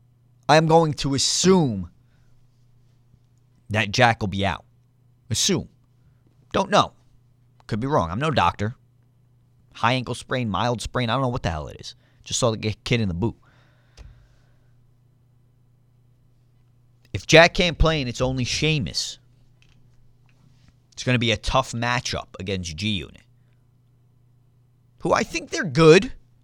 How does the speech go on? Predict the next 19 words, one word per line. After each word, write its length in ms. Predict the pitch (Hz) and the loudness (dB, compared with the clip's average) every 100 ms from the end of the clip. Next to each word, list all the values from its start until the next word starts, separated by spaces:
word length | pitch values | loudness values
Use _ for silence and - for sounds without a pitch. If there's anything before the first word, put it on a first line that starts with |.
| _ - | _ 0
I 80 | |
think 200 | 147 330 | 0 0
G 180 | 196 202 | 0 2
Unit's 340 | 214 226 220 - | 2 -2 -6 0
good, 260 | 143 180 | 2 4
but 100 | 147 | 2
I 60 | 147 | 2
don't 140 | 185 | 0
think 200 | - 165 | -2 -2
they're 100 | 123 | -2
great. 320 | 95 87 85 - _ _ _ _ _ _ _ _ _ _ _ _ _ _ _ _ _ _ _ _ - | -4 -6 -10 -14 _ _ _ _ _ _ _ _ _ _ _ _ _ _ _ _ _ _ _ _ -6
If 160 | 131 | -2
Jack 320 | - 147 - 196 | 2 4 4 2
was 160 | 170 | 2
healthy, 580 | 143 156 139 85 - - - | 4 4 2 -4 -10 -16 -2
or 160 | 117 147 | 4 6
if 140 | 185 | 4
he's 200 | 190 151 | 0 2
healthy, 520 | 151 147 - 80 - | 2 2 -4 -12 -14